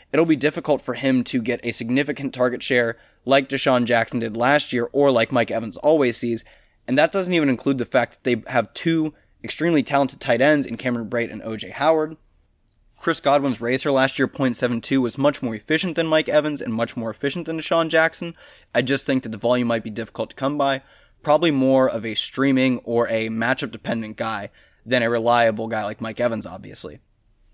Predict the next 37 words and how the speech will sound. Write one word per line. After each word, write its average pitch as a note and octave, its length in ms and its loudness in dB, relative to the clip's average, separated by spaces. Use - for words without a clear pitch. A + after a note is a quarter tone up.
I C3+ 60 2
do D#3+ 180 -2
think, E3 200 -2
though, C3 140 4
he B2 100 -4
provides A#2+ 440 0
more B2+ 300 0
upside A2+ 380 0
than, A2+ 240 -4
than B2+ 160 2
most B2 260 2
other A2+ 180 -4
players A#2 360 -4
you A#2 60 -6
can A#2 120 -6
find A#2+ 240 -4
at A2 80 -6
his G#2 160 -10
A A#2 100 -4
D G#2 120 -8
P, D#3 340 2
because B2 240 -2
we A2+ 120 -4
did C#3 240 0
see C3 360 2
at - 120 -10
the E3 120 -4
end D3+ 140 2
of C#3 100 2
last B2 280 2
season, A#2+ 240 -2
Mike A2 200 -4
Evans B2 300 0
missed B2 220 -4
the G#2+ 60 -12
final A2 260 -4
game, C#3+ 340 0